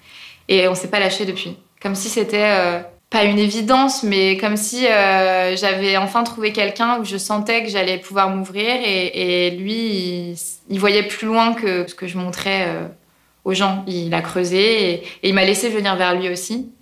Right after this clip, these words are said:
parce que je lui ai tout raconté et je lui ai expliqué que, euh, j'étais pas prête à, à me mettre avec quelqu'un, que j'étais bloquée. Et, et il m'a dit, euh, « Pas de problème, je t'imp-,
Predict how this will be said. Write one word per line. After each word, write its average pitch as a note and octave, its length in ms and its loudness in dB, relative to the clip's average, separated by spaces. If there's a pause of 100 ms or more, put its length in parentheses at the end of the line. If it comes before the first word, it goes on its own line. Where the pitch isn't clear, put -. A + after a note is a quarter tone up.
(440)
parce E3+ 140 -4
que - 100 -6
je E3 80 -4
lui F3 80 -2
ai E3 40 -6
tout F3 120 -6
raconté E3+ 680 0
et E3+ 40 -4
je E3 60 -8
lui E3+ 80 -6
ai - 20 -4
expliqué - 320 -8
que, G3 140 -2
euh, F#3 220 4
j'étais E3+ 240 -4
pas F3 140 -2
prête F3+ 280 -4
à, E3+ 160 -2
à F3 160 -4
me F3 60 -2
mettre F3 260 -4
avec E3+ 140 -4
quelqu'un, F#3+ 460 -2
que G3 120 -6
j'étais E3+ 480 -4
bloquée. E3+ 420 -2
Et, G3 600 0
et - 40 0
il E3+ 100 -2
m'a E3+ 100 -4
dit, F#3 300 -6
euh, « E3 400 -4 (380)
Pas F3 80 -10
de D#3+ 60 -12
problème, F#3 600 -2
je - 80 -8
t'imp-, E3+ 220 -8